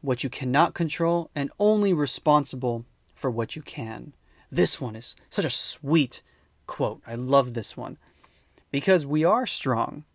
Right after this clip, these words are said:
We are very strong. And yeah, um, strong enough to survive things that we cannot control. Sure, I know war is a really big one that's, that someone pointed out to me <laughs> when I read them this quote. Like, yes, true. But I think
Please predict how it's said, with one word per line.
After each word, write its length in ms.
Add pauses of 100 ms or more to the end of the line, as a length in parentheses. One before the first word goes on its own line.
(540)
We 160
are 100
very 280
strong. 280
And 100
yeah, 200 (540)
um, 240
strong 380
enough 280 (180)
to 100
survive 360
things 460 (460)
that 120
we 120
cannot 400
control. 460
Sure, 440
I 100
know 460
war 560
is 120
a 60
really 220
big 260
one 200
that's, 380
that 320
someone 260
pointed 380
out 180
to 100
me 240
<laughs> 40
when 140
I 60
read 240
them 180
this 180
quote. 340 (560)
Like, 200
yes, 500 (180)
true. 380 (320)
But 100
I 80
think 400